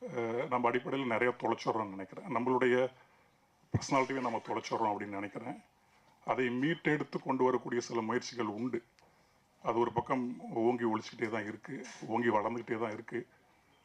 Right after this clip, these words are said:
அப்படியாக இந்த படத்தில் இருக்கக்கூடிய நான்கு பாடல்களுமே இந்திய செவ்வியல் இசை இருக்கு இல்லையா, நம்ம இந்தியன் கிளாசிக்கல் மியூசிக், அதை மேல வச்சு அந்த வெஸ்டர்ன்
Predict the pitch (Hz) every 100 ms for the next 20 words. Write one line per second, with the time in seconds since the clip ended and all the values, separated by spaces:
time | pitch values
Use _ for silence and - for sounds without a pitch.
0 | - - - 151 143 143 139 123 123 127
1 | 139 120 120 120 117 110 107 117 131 127
2 | - 117 120 110 104 113 180 _ _ _
3 | _ _ _ _ _ 135 151 160 165 151
4 | 139 139 160 151 131 - - - - 117
5 | 110 - 104 120 147 110 110 113 117 110
6 | - 104 113 147 120 107 110 98 - -
7 | _ _ _ _ _ - _ _ _ _
8 | - 117 131 160 175 240 294 302 - -
9 | - 117 135 - 180 - - 135 220 _
10 | _ _ _ _ _ _ _ _ - 170
11 | 113 113 127 120 - 160 131 113 -